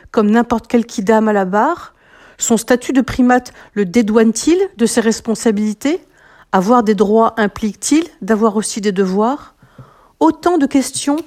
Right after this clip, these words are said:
qui invitent chacun à s'interroger sur le statut des animaux. Non coupables ont finalement décidé les jurés, tirés au sort dans l'assistance au terme de leur délibération. Nous avons retenu qu'il n'avait pas la possibilité de se rendre compte de ses actes.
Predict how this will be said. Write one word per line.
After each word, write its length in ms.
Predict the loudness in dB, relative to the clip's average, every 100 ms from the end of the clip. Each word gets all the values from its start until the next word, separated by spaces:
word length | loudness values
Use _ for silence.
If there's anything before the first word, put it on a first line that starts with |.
| -14 -20
qui 160 | -4 2
invitent 300 | 2 2 -2
chacun 400 | -2 -2 -2 -2
à 100 | -2
s'interroger 760 | -2 0 0 2 2 2 0 -4 -14
sur 160 | -8 0
le 100 | 0
statut 460 | 0 0 -2 -4 -2
des 220 | 0 2
animaux. 480 | 2 2 0 -4 -10 _ _ _ _ _ -2
Non 200 | 2 2
coupables 580 | 2 0 2 2 2 -4
ont 100 | -8
finalement 460 | -6 -2 0 0 0
décidé 420 | -2 -4 -2 -2
les 120 | -2
jurés, 440 | -2 -2 0 -2 -6 -18 _
tirés 320 | -2 2 4
au 100 | 2
sort 280 | 2 0 0
dans 100 | 2
l'assistance 800 | 0 -2 -4 -6 -4 -4 -4 -10 -14 -14 -6
au 100 | -4
terme 460 | 0 2 2 0
de 100 | 0
leur 200 | 0 0
délibération. 880 | 0 0 0 0 0 -4 -8 -10 -12 _ _ _ _ _ _ _ -20 -2
Nous 140 | 2 4
avons 220 | 4 4
retenu 460 | 2 2 4 4 2
qu'il 180 | 2
n'avait 200 | 2 2
pas 260 | 0 0 2
la 120 | 2
possibilité 680 | -2 -4 -4 -4 -2 -2 -2
de 100 | -4
se 160 | -2 -2
rendre 360 | 0 2 0 -4
compte 420 | -4 -4 -4 -4
de 100 | -4
ses 300 | -2 -2 0
actes. 360 | -2 -6 -18